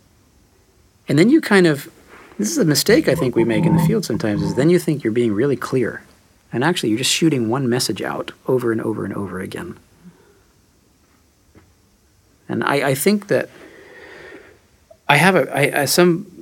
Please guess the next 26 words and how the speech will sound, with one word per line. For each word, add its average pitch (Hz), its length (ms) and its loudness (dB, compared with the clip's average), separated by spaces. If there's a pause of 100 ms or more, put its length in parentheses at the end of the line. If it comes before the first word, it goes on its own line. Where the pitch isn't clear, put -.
(460)
sometimes 165 500 2
this 127 140 -2
kind 123 180 0
of 107 60 0
work 131 200 0
is 101 80 -4
called 117 280 -2
abstract, - 800 -6
and 120 140 -2
I 131 60 -2
have 170 200 -2
a 160 60 0
hard 156 220 -2
time 143 240 -6
with 113 140 -6
that, - 300 -12
because 117 280 -6
when 131 200 -4
it's 151 200 -4
really 131 540 0 (160)
in 131 140 0
relationship, 120 760 -4 (360)
I 131 100 -4
find 156 320 -2
it - 140 -4 (220)
so 151 680 -4